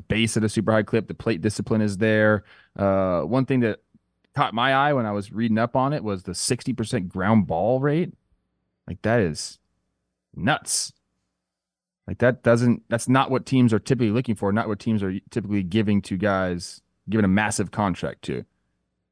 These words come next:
It has him right now. Is that on our sheet or is that on the? Yeah. Lee had a ground ball rate of around sixty percent, which would be higher than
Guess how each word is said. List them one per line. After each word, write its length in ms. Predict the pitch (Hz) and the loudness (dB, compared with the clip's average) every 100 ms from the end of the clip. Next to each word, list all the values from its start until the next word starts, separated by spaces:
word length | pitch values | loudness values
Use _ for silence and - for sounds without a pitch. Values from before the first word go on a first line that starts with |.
| _ _ | _ _
It 100 | 95 | 0
has 260 | 120 131 135 | 2 4 4
him 200 | 127 117 | 4 4
right 180 | 80 117 | 2 2
now. 380 | 117 110 101 95 | 4 2 2 0
Is 140 | 104 | 0
that 180 | 120 131 | 2 2
on 180 | 120 120 | 2 -2
our 120 | 107 | -2
sheet 340 | - - 175 | -4 -4 -4
or 80 | 113 | -2
is 80 | 107 | 0
that 140 | 107 | 0
on 160 | 95 95 | -2 -2
the? 400 | 90 80 78 95 _ _ _ _ _ _ _ _ _ _ _ _ _ _ _ _ _ _ | -4 -6 -8 -12 _ _ _ _ _ _ _ _ _ _ _ _ _ _ _ _ _ _
Yeah. 200 | 107 80 - _ | 0 0 -4 _
Lee 140 | 117 151 | 4 6
had 120 | 160 | 6
a 60 | 127 | 6
ground 320 | 120 139 143 | 4 4 6
ball 120 | 135 | 6
rate 120 | 131 | 4
of 120 | 110 - | 2 0
around 200 | 123 113 | 2 2
sixty 380 | - 147 143 156 | 0 -4 -2 -4
percent, 380 | 135 120 131 113 | -2 0 0 0
which 140 | 110 | -4
would 60 | 110 | -4
be 100 | 104 | -4
higher 280 | - 113 | 0 2
than 140 | 123 | 4